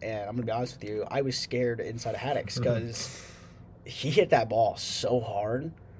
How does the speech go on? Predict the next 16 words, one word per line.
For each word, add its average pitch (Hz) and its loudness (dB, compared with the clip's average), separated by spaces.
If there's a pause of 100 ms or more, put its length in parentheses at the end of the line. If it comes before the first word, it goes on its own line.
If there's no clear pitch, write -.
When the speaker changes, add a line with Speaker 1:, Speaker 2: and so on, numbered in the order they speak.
(200)
Speaker 1:
and 139 2
I 120 -2
actually - 0
met 151 8
him 143 6
yesterday. 113 0
He's 143 0
a 143 4
really 131 2
nice 120 -2
guy. 120 -2 (1080)
Man, 139 2
is 117 -2
that 104 0
dude 104 -8
strong. - -8